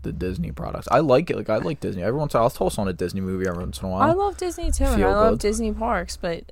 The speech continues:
Speaker 2: I don't, never to the extent that these people will.
Speaker 1: Yeah, I mean, I wanted to go because I wanted to do the drinking around the world. Seemed like a fun
Speaker 2: Yeah,
Speaker 1: thing to do when,
Speaker 2: exactly.
Speaker 1: when you
Speaker 2: Disney's
Speaker 1: were twenty-one.
Speaker 2: fun. Disney's
Speaker 1: Twenty-one seemed like it, that seemed
Speaker 2: It's a
Speaker 1: like,
Speaker 2: good
Speaker 1: okay.
Speaker 2: age,
Speaker 1: I don't
Speaker 2: yeah.
Speaker 1: think,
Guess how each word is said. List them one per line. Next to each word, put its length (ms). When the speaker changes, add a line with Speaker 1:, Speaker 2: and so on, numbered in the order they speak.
Speaker 2:
I 180
don't, 500
never 260
to 120
the 160
extent 440
that 100
these 220
people 400
will. 320
Speaker 1:
Yeah, 160
I 40
mean, 120
I 100
wanted 220
to 60
go 180
because 240
I 60
wanted 300
to 80
do 420
the 300
drinking 380
around 260
the 40
world. 340
Seemed 220
like 140
a 20
fun 320
Speaker 2:
Yeah, 160
Speaker 1:
thing 160
to 60
do 100
when, 160
Speaker 2:
exactly. 200
Speaker 1:
when 100
you 80
Speaker 2:
Disney's 180
Speaker 1:
were 60
twenty-one. 280
Speaker 2:
fun. 160
Disney's 180
Speaker 1:
Twenty-one 320
seemed 320
like 220
it, 160
that 180
seemed 160
Speaker 2:
It's 80
a 60
Speaker 1:
like, 80
Speaker 2:
good 160
Speaker 1:
okay. 280
Speaker 2:
age, 280
Speaker 1:
I 20
don't 120
Speaker 2:
yeah. 40
Speaker 1:
think, 180